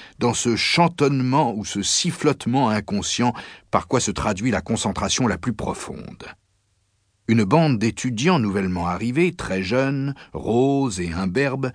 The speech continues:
se pressaient, pénétrés d'une certaine appréhension, voire de quelque humilité, sur les talons du directeur.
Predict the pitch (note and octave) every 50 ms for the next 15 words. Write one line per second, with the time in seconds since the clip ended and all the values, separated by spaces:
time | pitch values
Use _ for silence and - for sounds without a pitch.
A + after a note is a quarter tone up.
0 | - - - _ - - - - B2 A#2 A2 - - - - A#2+ G#2+ - - -
1 | G2 F#2 G2 A2 A#2 A2+ - - A#2+ A2+ A2+ A2+ G#2 - - A#2+ G2+ F#2+ G2 G2+
2 | F#2 - - G2 - - G2+ G2 F2+ E2+ - - G#2 F#2+ G2 G#2 G#2 - - C#3
3 | C#3 C3+ - - - - F2+ E2 E2+ G2 G2 F#2+ F#2+ E2+ - - - E2+ - -
4 | G#2 G2 F#2+ F2 - - - - A#2+ A2+ A2 G#2+ G#2 A2+ A2+ G#2+ - C#3 C#3+ B2+
5 | - - - - - - - - - - D#3 D#3 D3+ D#3 A#2 G#2+ G#2 A2 A2 G#2
6 | - - A#2+ B2 A#2+ B2+ C3+ A2 F#2+ F#2+ F2+ F#2 F2+ F2 E2+ - - - D#2+ B1
7 | G1+ G1+ G1+ G1+